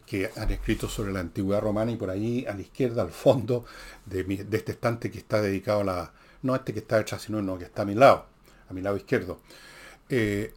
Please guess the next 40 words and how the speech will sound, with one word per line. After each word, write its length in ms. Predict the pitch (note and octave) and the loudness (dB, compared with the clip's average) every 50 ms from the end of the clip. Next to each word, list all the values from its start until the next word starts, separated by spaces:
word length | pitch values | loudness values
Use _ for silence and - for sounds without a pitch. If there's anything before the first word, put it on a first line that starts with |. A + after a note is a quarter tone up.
| - - - | -18 -12 -4
hay 220 | - B2+ A#2+ A#2 | -2 0 2 2
otra 340 | A#2+ A2+ A2+ - B2 A2+ A2+ | 0 0 2 2 4 4 4
autora, 600 | A#2 A2 G#2 G#2 - - C3 A#2+ A2 G#2+ G#2 A#2 | 4 2 -2 -4 2 4 6 6 8 6 4 2
hay 140 | A2+ G#2+ A2 | 2 0 0
una 120 | G#2 G2+ | 0 0
autora 340 | F#2 - - - B2 A2 G#2 | -2 -2 2 2 4 4 4
ahí 120 | G2+ G#2+ G#2 | 4 2 0
muy 160 | G#2 A#2 A#2 | 0 0 0
buena, 440 | G2+ G2+ A2 G#2+ G2 G2+ A2 A2 - | 2 4 4 4 4 2 0 -2 -4
que, 80 | - E2 | -8 -10
de 300 | D#2 D#2 E2+ F#2+ F#2+ F2 | -12 -12 -12 -10 -10 -8
apellido 380 | F2 F#2 F#2+ G2+ A2 G#2+ G2+ | -8 -6 -4 -2 -2 -2 -2
McCulloch, 720 | F#2+ G2 F#2+ - - - - E3 B2+ G2+ G2 - - - - - - - - - - - | -2 -2 -4 -6 -4 2 4 4 4 4 2 -4 -8 -14 -16 -18 -18 -20 -20 -20 -14 -12
que 100 | - - | -10 -10
también 280 | - E2+ F#2 A2+ B2+ | -8 -4 -2 -2 -2
escribió 320 | B2 A#2+ - A2 G#2+ A2 A2 | -2 0 0 0 2 2 2
mucho 280 | G#2 A#2+ A#2+ - A#2 | 0 -2 -4 -4 -8
sobre, 380 | - - G#2+ G2+ G2+ G2+ G#2 - - - - - - - - - - - | -6 -4 -2 -2 -2 -2 -4 -6 -8 -14 -20 -20 -20 -20 -20 -20 -16 -10
eh, 360 | - F#2+ F#2 F2+ F2 E2 E2+ E2 E2+ E2 D#2 D2+ D#2+ - | -8 -6 -6 -4 -6 -6 -8 -8 -10 -10 -12 -12 -12 -12
sobre 320 | - - G#2 F2+ F2+ F2+ | -6 -4 -4 -2 -2 -2
Roma, 440 | F2+ G#2+ B2+ B2 F#2+ F#2 G2+ A2 - - - - - - - - - - | 4 6 6 6 6 4 0 -4 -8 -14 -20 -20 -20 -20 -20 -20 -12 -8
excelente 760 | A2+ A2+ - - - - - A#2 G#2 A2 C3 C3+ C3+ C3+ C#3+ | -6 -6 -4 -4 -4 -2 0 0 2 4 4 4 4 2 0
escritora, 440 | - - B2+ B2 C3+ C3+ C#3+ C#3 - | -2 0 0 2 4 6 6 4 4
y 100 | B2 G#2+ | 2 -2
algún 320 | F#2+ F2+ F#2 G#2+ A2+ G#2+ | -2 -2 0 0 0 0
día 520 | G2+ A#2+ A#2+ A#2+ B2+ C#3+ D#3 E3+ F3 - - - - | 0 2 4 4 4 4 4 2 0 -2 -8 -14 -10
de 140 | G2 G2 F#2 | -6 -6 -6
estos 400 | - - - - - G#2 E2+ F2+ | -6 -8 -12 -8 -6 -6 -4 -2
domingos, 580 | F#2 G2 G#2 B2+ C#3 C3+ C3 B2 B2+ B2+ A#2+ - | -2 0 2 4 4 4 4 2 0 0 -2 -2
si 100 | - F2+ | -4 -6
el 60 | - | -6
programa 340 | - F#2+ F#2 F#2+ G2+ G#2 G2 | -4 -4 -2 -2 0 -2 -2
continúa, 560 | F2+ F2 - - G2 G2+ A2 A#2 A#2+ A#2+ A#2+ - - - - - - - - - - - | -4 -6 -6 -6 -4 -2 2 2 2 2 0 -2 -4 -4 -4 -6 -10 -12 -14 -14 -18 -6
probablemente 560 | - A2 G#2+ G#2+ A2 G#2+ G2+ G#2 G2+ - - G2+ | 0 2 2 4 4 2 2 0 0 -2 -2 -2
voy 120 | G2+ G2 | -2 -2
a 40 | - | -4
tratar 280 | - - - G#2 F#2 | -4 -6 -4 -4 -4
de 180 | F#2 F#2+ G2 A2 | -2 0 2 2
ella, 160 | B2 C#3 C3 | 2 2 2
porque 320 | A2+ G2 - - - G2 | 0 -4 -4 -4 -6 -6